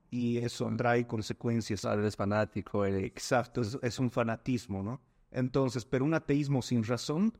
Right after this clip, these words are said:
Speaker 1: también trae consecuencias.
Speaker 2: Exacto.
Speaker 1: Porque una cosa es que mi ateísmo esté fundamentado, meditado, pensado, buscado, estudiado,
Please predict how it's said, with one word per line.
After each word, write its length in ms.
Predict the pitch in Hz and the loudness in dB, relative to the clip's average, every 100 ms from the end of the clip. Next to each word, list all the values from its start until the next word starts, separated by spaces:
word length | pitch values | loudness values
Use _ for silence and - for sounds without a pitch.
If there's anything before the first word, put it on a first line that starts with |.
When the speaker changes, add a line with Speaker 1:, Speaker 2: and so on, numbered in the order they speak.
| _ - - | _ -10 0
Speaker 1:
también 480 | 110 113 139 220 | 2 2 4 4
trae 220 | 139 123 - | 4 2 0
consecuencias. 760 | 110 - 110 165 190 131 - | -6 -6 -2 0 0 -2 -10
Speaker 2:
Exacto. 360 | - 98 - - | -8 -8 -8 -6
Speaker 1:
Porque 220 | 135 151 | -2 2
una 160 | 175 175 | 2 2
cosa 200 | 165 147 | -2 -2
es 80 | |
que 120 | - 127 | -2 2
mi 120 | 127 | 2
ateísmo 420 | 117 135 131 127 | 2 2 2 0
esté 180 | - 123 | -2 -4
fundamentado, 800 | 127 120 113 110 - 113 113 110 | -2 0 2 2 0 2 2 2
meditado, 640 | 110 110 - 117 117 110 | 2 0 0 2 4 2
pensado, 640 | - 107 104 120 117 113 107 | 0 -2 0 2 4 2 0
buscado, 560 | 107 107 - 113 113 | -4 -6 0 2 2
estudiado, 680 | - - 139 139 117 120 165 | 0 -2 2 4 4 2 -2